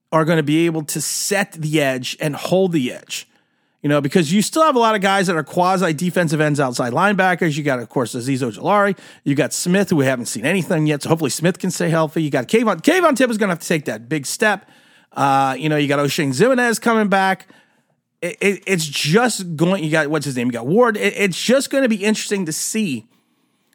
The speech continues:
the rotation that the Giants start working with right off the camp and what that first depth chart comes out, what that's gonna be. The other interesting positions I wanna see is gonna be safety.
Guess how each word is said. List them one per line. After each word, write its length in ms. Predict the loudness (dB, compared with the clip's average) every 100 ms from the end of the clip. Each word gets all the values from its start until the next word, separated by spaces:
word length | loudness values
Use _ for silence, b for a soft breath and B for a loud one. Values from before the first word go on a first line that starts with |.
| _
the 140 | -2 2
rotation 560 | 2 2 0 0 0
that 140 | -2 -4
the 80 |
Giants 420 | -4 -2 0 -2 -6
start 400 | -2 0 -2 B B
working 480 | -2 0 2 2 0
with 160 | 0 0
right 200 | 0 0
off 120 | -2
the 80 | -4
camp 400 | -2 0 -2 -4
and 160 | -4 0
what 160 | 0
that 160 | 0 -4
first 340 | -2 -2 -2
depth 240 | -2 -2 -2
chart 240 | -4 -4
comes 260 | -4 -2 0
out, 180 | -2 -2
what 180 | -4
that's 200 | -6 -8
gonna 220 | -10 -10 -6
be. 240 | -6 -6 B B
The 140 | 0 2
other 180 | 4 2
interesting 340 | 0 0 0
positions 440 | 2 2 0 0
I 80 | 0
wanna 280 | 2 0 0
see 300 | -2 -2 -2
is 140 | -2
gonna 180 | 0 0
be 100 | 0
safety. 540 | -2 -2 -2 -6 -18